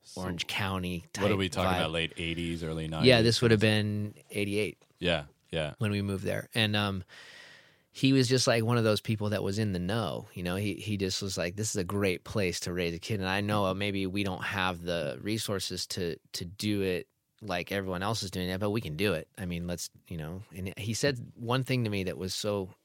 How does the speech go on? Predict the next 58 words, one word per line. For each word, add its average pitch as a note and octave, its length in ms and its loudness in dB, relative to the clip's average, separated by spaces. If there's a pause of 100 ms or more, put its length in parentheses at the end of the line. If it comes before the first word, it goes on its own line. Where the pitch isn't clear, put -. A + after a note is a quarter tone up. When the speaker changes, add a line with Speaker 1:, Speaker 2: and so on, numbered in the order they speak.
(240)
Speaker 2:
he - 160 -20
gave G#2+ 200 2
me A2 200 2
the G2+ 100 0
choice. F#2 360 -4
He G2 100 -8
said, F#2 220 -4
"Here's A2 240 0
the F2 60 -6
deal. D#2 220 -8 (580)
We A2 120 2
can A2+ 160 2
live G2+ 160 2
in F2+ 140 0
this - 520 -2 (420)
studio, F2+ 540 0 (400)
but F#2+ 100 0
it's F2 120 -4
two A#2 160 2
blocks G2+ 260 4
from F#2 80 -6
the E2+ 60 -4
beach, F2+ 540 -2 (680)
but E2+ 240 0
we F2+ 100 -2
sleep F#2 300 -4
in F2 60 -6
the D#2+ 60 -6
same F2 220 -4
room, F2 380 -6 (600)
or G2+ 260 2
we F#2+ 140 -2
can F#2 200 -6
move F#2 160 -4
to G2 80 -4
the F#2+ 60 -2
next F2+ 300 -6
town F2+ 260 -2
inland G2 320 -4
and F2 140 -6
you E2+ 80 -8
can E2+ 160 -8
have F2 180 -6
your F2 120 -4
own E2+ 100 -4
bed, G#2+ 220 -4 (300)
or G2+ 120 -2
your F#2 160 -4
own, F2 280 -4
your G#2 140 -8
own F2 140 -6
bedroom." F2 380 -4 (680)
And G2 140 0
I, G2 260 2
and F#2+ 140 -4
I F2 120 -2
was E2+ 200 -4
like, D#2 160 -6